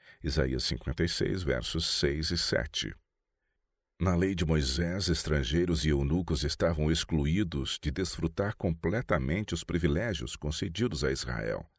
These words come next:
Mas o profeta declara que está chegando um tempo em que essas restrições cessarão.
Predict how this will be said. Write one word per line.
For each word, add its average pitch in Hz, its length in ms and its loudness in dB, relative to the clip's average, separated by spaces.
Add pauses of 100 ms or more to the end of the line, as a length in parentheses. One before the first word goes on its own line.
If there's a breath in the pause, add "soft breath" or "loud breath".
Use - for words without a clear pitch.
(540 loud breath)
Mas 110 200 0
o 135 40 0
profeta 139 460 2
declara 80 540 2
que - 100 -4
está 82 220 0
chegando 90 480 2
um 85 80 4
tempo 90 500 -2 (300 loud breath)
em 95 100 4
que 90 160 2
essas 104 320 2
restrições 117 800 0
cessarão. 76 600 0